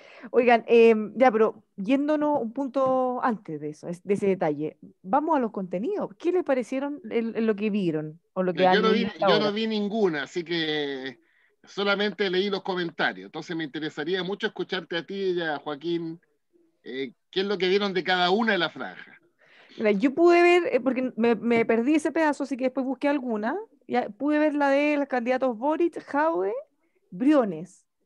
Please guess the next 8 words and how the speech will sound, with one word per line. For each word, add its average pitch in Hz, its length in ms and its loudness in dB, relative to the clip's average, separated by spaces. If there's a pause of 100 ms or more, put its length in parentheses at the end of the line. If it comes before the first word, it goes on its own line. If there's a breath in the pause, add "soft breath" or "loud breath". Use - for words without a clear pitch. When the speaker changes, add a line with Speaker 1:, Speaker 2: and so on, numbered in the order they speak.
(240)
Speaker 1:
y 214 200 -8
algo 320 300 2
también 294 320 -2
de, 269 140 -4
de 233 540 0
candidato 226 840 -2 (180)
Sichel, - 640 -16
creo. - 400 -16